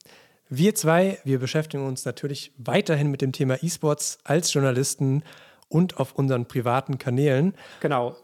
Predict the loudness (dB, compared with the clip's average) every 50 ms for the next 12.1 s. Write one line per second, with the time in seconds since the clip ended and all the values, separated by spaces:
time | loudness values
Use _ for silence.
0 | _ _ _ _ _ _ _ -2 0 2 2 2 -2 -4 -6 -4 0 2 2 2
1 | 2 2 0 0 0 0 0 2 2 4 2 2 0 -2 -4 -2 -2 -2 -2 -2
2 | 0 0 0 0 0 0 0 0 0 0 0 0 -2 -2 -2 -6 -6 -6 -10 -20
3 | -20 _ -2 -2 -2 2 2 0 2 2 0 -2 0 -2 -2 0 0 0 0 0
4 | 0 0 -2 -2 -2 0 -2 0 2 4 4 4 4 2 0 -4 -12 _ -6 -4
5 | -2 0 0 2 2 2 4 4 4 2 2 2 0 0 0 2 0 -2 -2 -2
6 | 0 2 2 2 0 0 0 0 0 2 0 0 2 2 0 0 -2 -6 _ _
7 | 0 0 2 0 -10 -12 -12 _ _ _ _ 0 2 2 4 2 0 0 0 -4
8 | -4 -4 -2 -2 0 2 4 4 2 0 -2 -8 -20 -20 -20 _ _ _ _ 0
9 | 2 2 2 0 -2 -6 -6 -2 0 0 2 0 0 0 0 0 0 0 0 2
10 | 2 0 0 0 -2 -2 -2 -4 -12 -4 -2 -2 -2 -2 0 2 2 4 4 2
11 | 2 -2 -8 -20 -20 -20 _ _ _ _ _ _ -6 -2 0 0 0 0 -2 -4
12 | -6